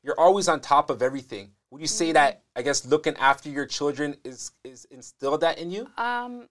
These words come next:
Speaker 2: I mean, I'm not on the ball all the time. I may appear to be on the ball all the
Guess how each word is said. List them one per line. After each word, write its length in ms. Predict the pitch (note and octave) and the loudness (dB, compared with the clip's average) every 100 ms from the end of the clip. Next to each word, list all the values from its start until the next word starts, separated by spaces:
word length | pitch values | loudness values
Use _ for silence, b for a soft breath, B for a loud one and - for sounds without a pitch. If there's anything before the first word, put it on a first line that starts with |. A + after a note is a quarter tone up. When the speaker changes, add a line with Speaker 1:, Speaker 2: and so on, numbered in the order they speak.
| _ A3+ | _ -12
Speaker 2:
I 60 | |
mean, 180 | A3+ A3+ | -8 -6
I'm 180 | G#3 G#3+ | -8 -6
not 280 | G3 F#3 G3+ | -4 -2 -2
on 180 | G#3+ A3 | -6 -8
the 80 | |
ball 320 | G#3+ G#3+ A3 A3 | -8 -4 -4 -4
all 200 | G#3 G#3+ | -6 -8
the 100 | A3 | -12
time. 440 | A3+ G#3+ A#3+ B3+ - | -10 -8 -8 -10 -4
I 140 | G3+ | -4
may 280 | G3 G3 G#3 | -4 -4 -4
appear 420 | G3+ - F#3+ G#3+ | -6 -8 -8 -8
to 140 | - | -10
be 140 | A3+ A3+ | -12 -8
on 200 | A3 A3+ | -8 -8
the 60 | |
ball 280 | A3 G#3+ G#3+ | -4 -2 -2
all 100 | A3 | -4
the 100 | - | -6